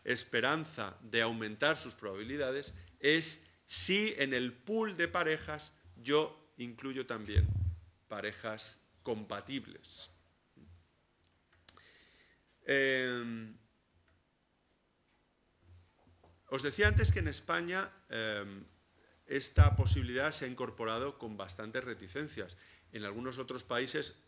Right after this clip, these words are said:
por ejemplo en Alemania, se exigen fuertes lazos de afectividad y eso quiere decir no se permite, por ejemplo, que esa donación cruzada, que en esa donación cruzada par-, participen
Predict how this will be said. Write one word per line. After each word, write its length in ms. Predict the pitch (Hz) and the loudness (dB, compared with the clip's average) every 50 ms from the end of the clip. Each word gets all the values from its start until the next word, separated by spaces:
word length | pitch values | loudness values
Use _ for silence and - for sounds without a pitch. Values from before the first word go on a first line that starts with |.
| _ _ _ _ _ _ _ | _ _ _ _ _ _ _
por 160 | - 107 98 | -8 -8 -6
ejemplo 420 | 95 92 - 127 - 87 107 101 92 | -6 -6 -8 -10 -10 -8 -8 -8 -6
en 100 | 92 104 | -4 -4
Alemania, 540 | 123 139 147 143 147 143 147 156 165 170 - - - _ _ _ _ _ _ _ _ | -2 -2 -2 -2 -2 -4 -2 -4 -4 -6 -6 -10 -20 _ _ _ _ _ _ _ _
se 240 | - - 139 120 110 | 2 2 4 4 2
exigen 580 | - - - 165 160 160 - 175 180 175 - - - _ - - - - | 2 2 2 2 0 2 2 2 2 2 -2 -12 -20 _ -18 -18 -18 -16
fuertes 1000 | - - - - 151 165 190 208 196 185 - - - 180 180 175 - - - - - - | -14 -12 -8 4 6 6 8 8 4 2 -2 -2 0 0 0 0 -2 -6 -6 -8 -8 -8
lazos 880 | 117 117 131 139 151 147 - - - 143 143 143 - - - - - _ _ | 0 4 6 6 6 4 2 -4 -6 -6 -4 -4 -6 -8 -10 -12 -14 _ _
de 260 | - 110 117 120 117 | -6 -2 0 0 0
afectividad 920 | 101 104 98 - 107 98 - - 110 113 123 147 190 208 226 - - - - - - - - _ _ _ | -2 -4 -6 -8 -10 -10 -10 -10 -8 -4 2 4 4 4 4 0 -8 -16 -20 -20 -20 -20 -20 _ _ _
y 120 | - 214 | -8 -4
eso 180 | 208 - 117 101 | -4 -4 -4 -4
quiere 160 | - 117 117 | -2 -2 0
decir 580 | 127 135 139 - - 160 160 160 160 - - - _ _ _ _ _ _ | 2 0 0 0 2 2 2 2 0 -8 -16 -20 _ _ _ _ _ _
no 400 | 113 110 113 113 117 123 131 135 | -12 -10 -8 -2 0 0 2 2
se 160 | - - 127 | 2 0 0
permite, 460 | 113 127 120 117 123 127 123 - 131 | 2 2 2 2 0 -4 -2 -2 -2
por 160 | 117 123 120 | -2 -2 -6
ejemplo, 480 | 117 113 - 131 131 131 156 156 156 - | -6 -6 -8 -10 -6 -6 -6 -6 -6 -4
que 240 | - 110 107 104 - | -4 -2 -2 -2 -4
esa 220 | 107 120 117 131 120 | -6 -6 -4 -4 -4
donación 400 | 117 117 113 107 - 123 117 110 | -4 -6 -6 -8 -8 -12 -12 -12
cruzada, 560 | 113 117 113 - 131 123 127 135 147 147 - | -12 -14 -12 -8 -6 -4 -2 -2 -2 -4 -4
que 80 | 120 | -8
en 60 | 104 104 | -10 -10
esa 120 | 104 117 | -10 -10
donación 320 | 110 110 110 107 117 117 | -8 -10 -10 -10 -12 -14
cruzada 260 | 107 104 117 131 135 - | -12 -6 -6 -6 -4 -4
par-, 280 | 120 110 110 - - | -6 -8 -8 -12 -14
participen 680 | - 107 98 - 107 - - 117 110 143 127 123 117 | -16 -16 -16 -14 -14 -10 -10 -6 -4 -4 -4 -4 -6